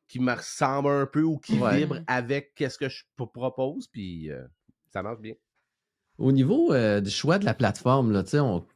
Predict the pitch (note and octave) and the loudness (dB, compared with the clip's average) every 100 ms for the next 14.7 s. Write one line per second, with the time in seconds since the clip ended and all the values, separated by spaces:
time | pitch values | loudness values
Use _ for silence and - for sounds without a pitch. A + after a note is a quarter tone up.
0 | - E2 E2 G#2 G#2+ G2+ F2 A#2+ A2+ - | -8 -6 -4 -2 0 2 2 2 2 0
1 | - G2+ G#2+ A2+ G2+ F#2+ F#2+ F2 E2 - | -4 2 2 4 4 4 4 4 2 -2
2 | - C3+ - - A2+ G#2+ G#2 G#2 G#2 G#2+ | 0 0 0 2 4 4 2 0 0 2
3 | - G#2 F2+ G2 G2+ G2+ G2+ G2 - B2+ | 0 0 0 0 2 2 0 0 2 4
4 | G#2+ G#2+ A2+ A2 A2 A2 - - A2 C#3+ | 4 2 4 6 4 -2 -10 2 6 6
5 | C3+ A#2+ A#2 A#2 G2+ F2+ _ _ _ F2+ | 6 4 4 4 0 -4 _ _ _ -6
6 | G2 F#2+ G2 F#2+ F#2 E2+ - - B2 G#3 | 0 2 4 4 2 0 -4 2 4 4
7 | D4+ - F#2+ - F#3 - - F2+ E2+ E2+ | 2 2 2 4 2 2 -4 0 0 4
8 | B2+ G#2+ E2 - C3+ G#2 F2 E2+ G2+ A2 | 4 4 2 4 6 6 4 4 4 4
9 | G2+ F2 E2 D#2+ C#2+ C2 D#2 - _ _ | 2 2 4 4 2 0 -4 -12 _ _
10 | _ _ _ - - A#2+ B2 G2+ G2 F#2+ | _ _ _ -8 0 2 4 4 4 4
11 | F2+ - B2+ A2+ F#2+ F2 E2 F#2 G2 F2 | 2 0 0 0 0 0 0 0 2 2
12 | D2+ - - _ _ _ _ _ _ F#2+ | 0 -2 -8 _ _ _ _ _ _ -10
13 | - - F#2 - G2 _ _ _ _ _ | -10 -10 -12 -10 -14 _ _ _ _ _
14 | _ - - G2+ E2 G#2 | _ -20 -20 -20 -10 -8